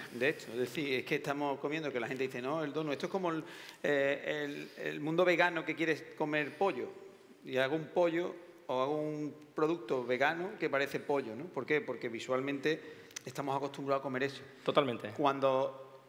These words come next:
Speaker 1: tú te comes un croissant, esto te quita el remordimiento. Totalmente.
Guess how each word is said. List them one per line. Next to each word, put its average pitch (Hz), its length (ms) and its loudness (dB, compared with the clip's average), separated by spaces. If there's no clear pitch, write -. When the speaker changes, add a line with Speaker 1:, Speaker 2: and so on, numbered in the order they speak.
Speaker 1:
tú 151 100 -2
te 151 100 0
comes 160 220 2
un 156 100 -2
croissant, 143 540 0
esto 151 220 -2
te 165 140 0
quita 165 380 0
el 151 140 2
remordimiento. 139 800 -4
Totalmente. 135 680 -2